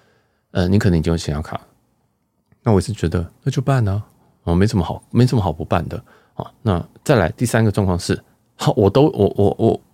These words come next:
我，我都，我已经转好卡了，我已经，我已经有美国其他信用卡，但是我只想办一张。哦，因为我就觉得这个钱要花在刀口上面，这个五万，呃，我一定要花在刀口上面，我要办哪一张？唉，这就很难选。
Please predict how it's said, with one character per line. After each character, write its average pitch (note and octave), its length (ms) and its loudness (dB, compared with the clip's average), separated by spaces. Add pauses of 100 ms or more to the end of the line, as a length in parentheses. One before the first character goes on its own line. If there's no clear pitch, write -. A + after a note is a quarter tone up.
(200)
我， G#2+ 200 2 (120)
我 A#2+ 100 2
都， F#3 200 6
我 B2 180 4
已 F#3 40 4
经 E3+ 140 4
转 - 180 2
好 A#2 140 2
卡 - 220 -6
了， - 80 -6
我 G#2 100 4
已 A#2 60 4
经， A#2 280 2
我 A#2+ 140 2
已 - 20 4
经 A2+ 160 0
有 A2 40 4
美 G2 180 0
国 D#2+ 180 -2
其 - 140 -4
他 F2 80 0
信 - 160 -6
用 E2 80 -2
卡， - 160 -8
但 D3+ 100 0
是 C#3 80 -4
我 A#2 80 2
只 - 160 -2
想 - 180 -4
办 F2 180 -2
一 F2 40 -4
张。 E2 240 -2 (520)
哦， G#2+ 180 -2
因 C3+ 60 2
为 D#3+ 80 4
我 B2+ 160 0
就 A#2+ 100 -2
觉 A#2+ 160 -2
得 A2+ 60 2
这 A#2+ 120 -4
个 A2 160 2 (140)
钱 - 180 -2
要 G#2+ 120 4
花 G#2 160 2
在 G2+ 80 2
刀 A2 260 0
口 - 180 -4
上 F#2 200 -2
面， F2+ 120 -2
这 - 80 -6
个 - 120 -2
五 E2 100 0
万， F#2+ 240 2 (640)
呃， D#2+ 160 0
我 E2 100 -4
一 F2 60 -2
定 A#2+ 60 -2
要 A2 60 0
花 G#2+ 160 0
在 F#2+ 60 -4
刀 F#2 140 0
口 - 100 -8
上 - 100 -10
面， G2 80 -6
我 E2 60 0
要 F2 60 0
办 - 160 0
哪 D2+ 120 -6
一 D#2 60 -6
张？ D#2 240 -4 (1600)
唉， E2+ 280 0 (640)
这 G2+ 120 -2
就 G2 100 2
很 E2+ 100 0
难 D2 160 -6
选。 - 220 -8